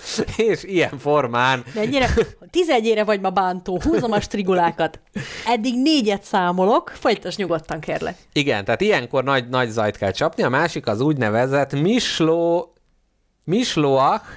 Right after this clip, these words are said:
Speaker 1: manó, az ajándék küldése, azaz különböző finomságok küldése barátoknak, valamint adományt adni a szegényeknek, hogy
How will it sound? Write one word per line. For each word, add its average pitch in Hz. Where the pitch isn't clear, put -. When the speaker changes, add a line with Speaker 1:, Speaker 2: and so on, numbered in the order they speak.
Speaker 1:
manó, 127
az 156
ajándék 170
küldése, 143
azaz 165
különböző 160
finomságok 143
küldése 117
barátoknak, 131
valamint 160
adományt 135
adni 120
a 98
szegényeknek, 170
hogy 165